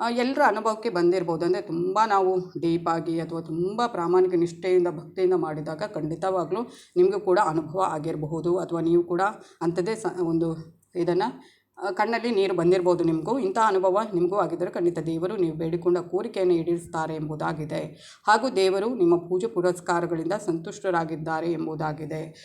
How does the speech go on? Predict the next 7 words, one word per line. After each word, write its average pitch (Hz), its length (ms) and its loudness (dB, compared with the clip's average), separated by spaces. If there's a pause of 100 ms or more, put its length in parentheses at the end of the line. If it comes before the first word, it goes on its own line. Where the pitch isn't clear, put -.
(220)
ಖಂಡಿತವಾಗ್ಲೂ 208 500 0
ನಿಮ್ಮ 175 240 4
ಪೂಜೆ 196 520 0
ಏನಿದೆ, 180 500 2
ನಿಮ್ಮ 170 280 2
ಭಕ್ತಿ 196 280 -8
ಏನಿದೆ, 180 680 0